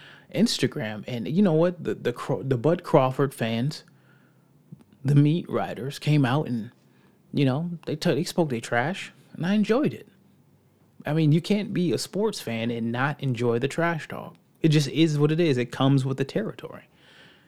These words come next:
But Errol Spence Junior was not Errol Spence Junior. He either needs to find another team, seek mental health, or retire,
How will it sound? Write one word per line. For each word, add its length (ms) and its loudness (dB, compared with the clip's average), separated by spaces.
But 260 4
Errol 320 4
Spence 420 2
Junior 500 4
was 200 4
not 260 2
Errol 240 -2
Spence 360 0
Junior. 500 -2
He 220 2
either 340 4
needs 400 2
to 420 0
find 320 6
another 260 2
team, 460 0
seek 460 0
mental 320 2
health, 420 -6
or 160 4
retire, 640 -2